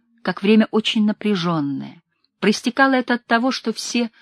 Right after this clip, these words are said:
усилия свои я направил на то, чтобы произвести на Ивана Васильевича хорошее впечатление,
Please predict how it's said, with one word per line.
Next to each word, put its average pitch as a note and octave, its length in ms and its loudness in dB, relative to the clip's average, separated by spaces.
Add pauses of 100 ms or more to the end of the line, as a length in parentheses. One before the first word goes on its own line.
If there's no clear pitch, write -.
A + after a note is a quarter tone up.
(240)
усилия G#3 800 0
свои D#3 400 -4
я G3 140 2
направил B3 400 2
на A3+ 140 4
то, C#4 120 -4
чтобы A#3+ 260 0
произвести G#3+ 540 -2
на A3 120 4
Ивана G#3+ 220 2
Васильевича G#3+ 480 -2
хорошее G#3+ 480 0
впечатление, G#3 840 0